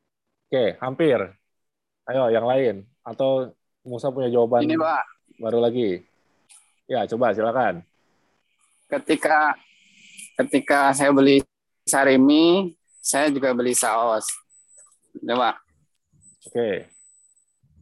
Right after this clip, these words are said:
Speaker 1: Itu, ya. Jadi, tepatnya di situ. Tadi, eh, yang sebelumnya hampir. Nah, ini dilengkapi nih sama, eh, Iwanul nih.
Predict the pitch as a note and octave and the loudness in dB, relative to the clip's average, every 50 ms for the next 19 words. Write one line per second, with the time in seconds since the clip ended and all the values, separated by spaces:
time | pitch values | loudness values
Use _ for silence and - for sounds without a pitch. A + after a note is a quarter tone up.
0 | _ _ _ - - _ _ _ D#3 C#3+ B2+ D#3 C3 A2 G2 - - - - C3 | _ _ _ -20 -20 _ _ _ -6 -2 2 2 2 2 0 -2 -8 -8 -4 -4
1 | B2 C3 C3 - _ _ C#3 B2 C3 E3 D#3 - _ _ C3+ B2 - D3 C3+ - | -4 -4 -4 -10 _ _ -6 -2 0 0 -2 -2 _ _ -4 -2 0 -2 -2 0
2 | - D#3+ D#3 D3 B2+ B2 C3 A2 G#2 G2 - A#2+ B2 C#3+ D3+ C#3+ - _ _ - | -2 -2 -2 -2 -2 -4 -4 -4 -4 -6 -6 -4 -4 -4 -4 -6 -8 _ _ -8
3 | B2 B2 B2 A#2+ B2 A#2+ A#2 A#2+ A2+ - B2+ A2+ A2+ A2 C3+ - - - D#3 D3+ | -6 -4 -4 -2 -2 -2 -2 -4 -6 -6 -8 -8 -8 -8 -8 -10 -6 -6 -6 -6
4 | - - E3 D3+ A2+ G#2+ - _ - _ _ - A#2 G#2 G2 G#2 A#2+ C#3+ C#3+ C3+ | 0 2 2 2 2 0 -6 _ -20 _ _ -8 -6 -6 -6 -2 -2 0 2 4
5 | C3 B2+ B2 C3+ C3 B2+ - D#3+ D3+ C3+ A2+ G#2+ A2+ A2 A2 A2+ A2+ A2+ A2 G#2+ | 2 2 2 0 -2 0 0 -2 -2 -2 -4 -6 -6 -6 -6 -6 -6 -6 -6 -6
6 | - - _ _ _ _ A2 G#2+ G#2 A2 G#2+ G#2 G#2 A#2 A2+ A#2 A#2+ A#2 G#2 F#2+ | -8 -10 _ _ _ _ -10 -10 -10 -8 -8 -4 -2 -2 -2 -2 -4 -4 -6 -6
7 | F2+ E2+ | -10 -14